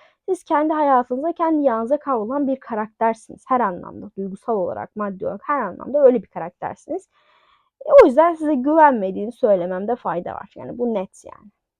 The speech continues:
Şimdi tavsiye kartı size ne diyor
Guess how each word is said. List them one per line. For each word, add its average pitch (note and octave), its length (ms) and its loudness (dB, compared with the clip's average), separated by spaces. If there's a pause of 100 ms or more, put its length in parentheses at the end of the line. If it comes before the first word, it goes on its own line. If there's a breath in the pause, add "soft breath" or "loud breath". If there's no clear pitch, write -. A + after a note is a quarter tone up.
(1300 soft breath)
Şimdi D4+ 200 -2
tavsiye F#4+ 320 4
kartı - 280 0
size E4 200 -2
ne B3 160 0
diyor E3+ 140 -8